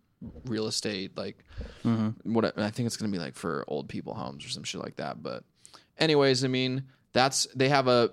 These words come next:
Speaker 1: a bigger parking lot now, so it's never an issue parking there.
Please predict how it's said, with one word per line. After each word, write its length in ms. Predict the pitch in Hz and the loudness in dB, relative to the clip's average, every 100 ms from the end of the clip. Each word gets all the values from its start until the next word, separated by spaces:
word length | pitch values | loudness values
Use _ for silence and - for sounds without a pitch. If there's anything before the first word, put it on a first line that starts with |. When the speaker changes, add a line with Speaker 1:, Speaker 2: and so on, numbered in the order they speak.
| - 87 | -2 -6
Speaker 1:
a 60 | |
bigger 300 | 110 147 165 | 6 6 6
parking 400 | - 123 110 117 | 4 2 2 0
lot 180 | 104 82 | 0 -2
now, 320 | 98 92 131 135 | -2 -4 -4 -4
so 260 | - 107 | -2 0
it's 100 | 104 | 0
never 220 | 120 113 | 0 2
an 80 | 113 | 0
issue 200 | 110 131 | 0 -2
parking 440 | - 104 110 110 107 | 0 0 0 -2 -2
there. 380 | 101 110 127 | 0 0 -2